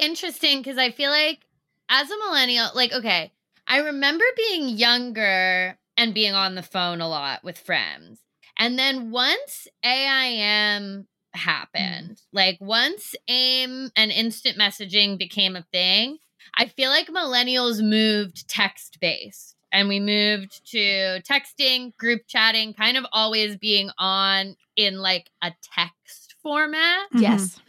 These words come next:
Speaker 1: Um, and I never, I've, I don't really have a ton of people that I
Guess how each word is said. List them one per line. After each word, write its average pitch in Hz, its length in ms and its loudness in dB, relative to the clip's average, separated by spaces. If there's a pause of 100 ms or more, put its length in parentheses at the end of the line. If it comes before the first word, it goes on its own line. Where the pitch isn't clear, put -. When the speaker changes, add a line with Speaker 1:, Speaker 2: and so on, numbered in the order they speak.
(260)
Speaker 1:
Um, 254 480 0
and 254 140 4
I 247 140 2
never, 254 960 0
I've, 254 340 2 (320)
I 226 300 2
don't 262 480 -2
really 254 240 0
have 226 160 0
a 233 80 -4
ton 226 260 0
of 220 140 -8
people 220 320 -4
that 202 100 0
I 196 200 0